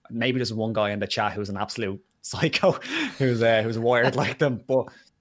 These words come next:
it is true, they're wired completely di-, like, Michael Jordan used to, like, bet with people just so he could win. He just wanted to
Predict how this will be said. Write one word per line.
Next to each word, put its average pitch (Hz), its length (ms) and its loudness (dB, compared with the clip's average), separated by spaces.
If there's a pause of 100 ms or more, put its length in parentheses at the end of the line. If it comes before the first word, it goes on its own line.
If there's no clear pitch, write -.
it 127 140 -2
is 160 160 2
true, 139 240 0
they're 113 140 2
wired 131 380 2
completely 104 320 -8
di-, 110 140 -8
like, 123 260 -6
Michael 143 300 0
Jordan 117 340 0
used 107 160 -6
to, 110 60 -6
like, 101 240 -4 (420)
bet 117 320 0
with 123 100 -8
people 113 460 -6 (140)
just 185 180 4
so 190 80 6
he 165 60 2
could 139 120 0
win. 113 280 0 (160)
He 151 100 -10
just 135 120 -6
wanted 165 280 0
to 139 60 -2